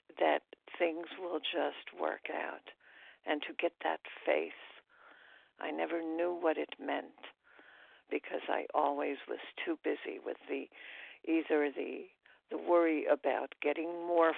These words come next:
food or the worry about getting it all out of me and off of me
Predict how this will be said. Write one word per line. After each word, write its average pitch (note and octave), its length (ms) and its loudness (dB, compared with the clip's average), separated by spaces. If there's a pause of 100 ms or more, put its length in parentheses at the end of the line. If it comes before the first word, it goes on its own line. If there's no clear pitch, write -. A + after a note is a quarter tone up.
(120)
food F#4 360 0 (440)
or D3+ 160 4
the C#3 140 0
worry D#3 760 4 (340)
about C#3 360 2 (100)
getting D3 320 0
it A#2+ 120 0 (140)
all D3 340 12 (120)
out D3 220 8
of D3+ 80 4 (120)
me C#3+ 260 0
and C3 120 2 (100)
off D3 240 8 (120)
of - 220 -8
me F#2 260 -2